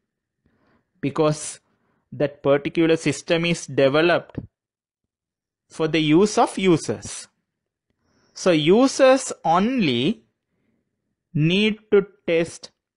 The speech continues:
whether that system is acceptable. Therefore, we call this testing as user acceptance testing.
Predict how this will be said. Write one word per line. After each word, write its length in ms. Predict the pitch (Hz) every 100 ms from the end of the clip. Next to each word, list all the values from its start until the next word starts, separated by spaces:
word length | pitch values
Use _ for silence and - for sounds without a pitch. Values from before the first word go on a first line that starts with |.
| _ _
whether 640 | 143 123 147 151 156 185 180
that 260 | 175 160
system 760 | - - 147 - - 175 175 175 _
is 540 | 143 143 143 - - - _ _ _ _ -
acceptable. 720 | 196 - - - - 107 - _ _ _ _ _ _
Therefore, 840 | 123 123 151 214 262 - 120 214 - _ _ _ _ _ _
we 400 | 160 202 185 - _ _ _ _
call 400 | - 170 220 254
this 240 | 247 240
testing 580 | - 165 156 - 220 202
as 460 | 131 120 147 - - _ _ _ _
user 500 | 135 175 254 262 262
acceptance 760 | 190 - - 185 - 143 214 -
testing. 400 | 165 - -